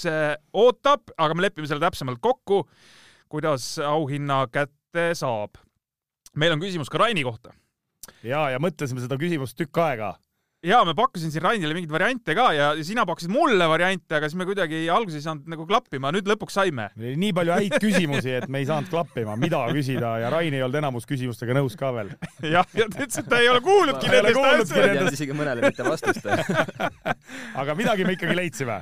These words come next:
Speaker 1: Jaa, ja me küsime tegelikult väga lihtsa asja. Et see Itaalia periood, äh, kus nüüd, äh, Rain on mänginud, siis on, no ütleme, praktiliselt kaks ja pool hooaega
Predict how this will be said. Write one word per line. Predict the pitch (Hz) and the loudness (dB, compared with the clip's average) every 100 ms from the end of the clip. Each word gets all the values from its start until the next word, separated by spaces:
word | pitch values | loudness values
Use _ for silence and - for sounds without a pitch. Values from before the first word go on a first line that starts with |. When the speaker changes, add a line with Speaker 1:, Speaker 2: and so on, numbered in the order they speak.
| - | 2
Speaker 1:
Jaa, | 247 196 113 | 4 6 4
ja | 135 185 | 0 0
me | |
küsime | 339 285 190 | 0 0 0
tegelikult | 233 214 156 147 214 | 0 0 0 0 0
väga | 208 | 0
lihtsa | 214 233 170 | 0 -2 -4
asja. | 160 110 _ _ _ - _ _ _ - | -4 -6 _ _ _ -20 _ _ _ -8
Et | 139 135 _ | -4 -4 _
see | - 156 143 147 160 | -6 -2 -2 -2 -4
Itaalia | - 294 233 | 0 2 2
periood, | 156 175 269 247 160 - - | 2 2 4 4 2 -4 -4
äh, | 143 139 139 135 131 123 | -2 0 2 2 0 -4
kus | 147 143 143 | -10 -8 -8
nüüd, | 143 131 - _ _ - | -6 -6 -10 _ _ -12
äh, | 135 131 127 123 - _ _ _ | -8 -6 -4 -6 -10 _ _ _
Rain | - 185 208 143 | -6 -4 -2 -4
on | |
mänginud, | 160 226 160 135 | -4 -4 -4 -8
siis | 127 139 | -8 -8
on, | 139 - - | -8 -10 -10
no | 208 | -8
ütleme, | 226 170 | -4 -4
praktiliselt | 185 - - 131 127 | 0 0 0 -10 -2
kaks | 185 220 - | -2 0 -4
ja | |
pool | 143 160 135 | -2 0 2
hooaega | 151 123 104 - | 2 2 -2 -10